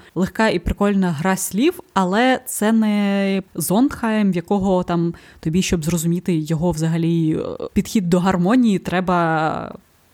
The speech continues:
послухати дуже багато Зондхайма. А тут він, Лін-Мануель,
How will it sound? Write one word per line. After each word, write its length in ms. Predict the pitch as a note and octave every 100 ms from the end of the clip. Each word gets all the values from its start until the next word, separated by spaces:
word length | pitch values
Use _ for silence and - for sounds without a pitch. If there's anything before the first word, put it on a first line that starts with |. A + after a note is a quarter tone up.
| -
послухати 480 | F3 - G3 F#3+ F3
дуже 200 | - F3
багато 260 | F3 F3+
Зондхайма. 560 | E3+ E3+ D3+ - - -
А 80 | G3
тут 260 | - - B3
він, 460 | C#4 D4 G#3 G3 -
Лін-Мануель, 540 | F3+ A3+ A3 F3+ G3+